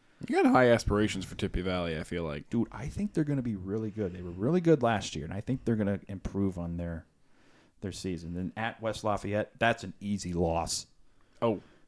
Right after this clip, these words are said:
Speaker 1: okay.
Speaker 2: That's an easy loss. I see West, West Lafayette winning by, like, twenty points.
Speaker 1: Okay. John Glenn.
Speaker 2: John
Speaker 1: At
Speaker 2: Glenn.
Speaker 1: John Glenn.
Speaker 2: That's a win for Tippy Valley.
Speaker 1: Yeah.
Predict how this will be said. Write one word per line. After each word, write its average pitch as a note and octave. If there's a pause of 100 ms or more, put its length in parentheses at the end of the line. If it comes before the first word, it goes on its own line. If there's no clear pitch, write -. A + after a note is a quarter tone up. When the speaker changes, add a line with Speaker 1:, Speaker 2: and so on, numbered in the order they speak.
(100)
Speaker 1:
okay. G#2
Speaker 2:
That's G2+
an F#2+ (200)
easy G#2+
loss. E2+
I G2
see G#2+
West, G2+
West F#2+
Lafayette F2+
winning F2
by, F2
like, F2 (220)
twenty E2+
points. - (220)
Speaker 1:
Okay. A2+ (1200)
John G#2
Glenn. G#2
Speaker 2:
John G2+
Speaker 1:
At G#2
Speaker 2:
Glenn. A2
Speaker 1:
John G#2
Glenn. G#2 (380)
Speaker 2:
That's -
a F#2+
win F2
for -
Tippy -
Valley. E2
Speaker 1:
Yeah. -